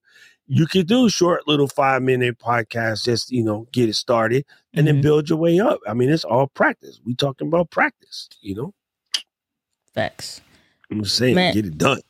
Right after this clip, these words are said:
Speaker 2: I, I think the get it done concept is literally all it's going to take. It's just a decision, honestly. That, that's gonna be the deciding factor. And I know there's gonna be people that are wondering, like, will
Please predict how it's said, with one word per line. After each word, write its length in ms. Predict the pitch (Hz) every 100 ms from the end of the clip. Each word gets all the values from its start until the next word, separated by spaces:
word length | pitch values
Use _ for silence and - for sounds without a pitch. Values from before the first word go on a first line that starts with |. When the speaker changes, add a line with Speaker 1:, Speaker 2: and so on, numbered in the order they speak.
| _ - _ _
Speaker 2:
I, 200 | 185 185 -
I 240 | - 202 214
think 420 | 208 202 185 -
the 60 | 170
get 300 | 147 160 190
it 220 | 185 160
done 280 | 170 160 156
concept 680 | - 151 151 - 151 143 - -
is 200 | 156 147
literally 400 | 170 170 160 151 -
all 200 | 160 160
it's 160 | 151
going 420 | - 160 160 165 180
to 120 | -
take. 420 | - 226 247 - _ _ _ _ _ _
It's 120 | 180
just 180 | 208 269
a 40 |
decision, 500 | 269 220 - 226 170
honestly. 480 | 139 165 156 - 131 -
That, 260 | 170 -
that's 200 | - 202
gonna 160 | - 226
be 100 | 208
the 60 | 185
deciding 500 | 175 170 160 160 139
factor. 320 | 147 143 147
And 80 | 143
I 40 |
know 140 | 156
there's 160 | 170 170
gonna 140 | 175
be 120 | 175 175
people 420 | 180 156 156 -
that 180 | 165 156
are 80 | 151
wondering, 400 | 160 160 151 147
like, 240 | 143 135
will 500 | 143 156 156 156 156